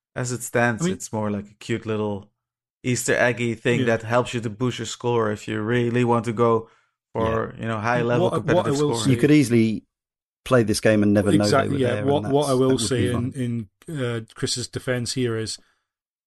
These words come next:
Speaker 2: halfway through the week, you happened to mention Meridogs, and I was like, I've seen Meri on my sc-, my game over screen of how many chains I got.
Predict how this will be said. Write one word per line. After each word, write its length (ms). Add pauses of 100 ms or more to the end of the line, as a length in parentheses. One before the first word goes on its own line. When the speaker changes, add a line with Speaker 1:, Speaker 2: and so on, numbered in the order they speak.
(180)
Speaker 2:
halfway 340
through 220
the 100
week, 440 (520)
you 260
happened 360
to 80
mention 680 (300)
Meridogs, 540
and 80
I 20
was 160
like, 220 (1300)
I've 140
seen 320
Meri 420
on 240
my 160
sc-, 360
my 200
game 360
over 280
screen 380
of 80
how 140
many 180
chains 320
I 60
got. 300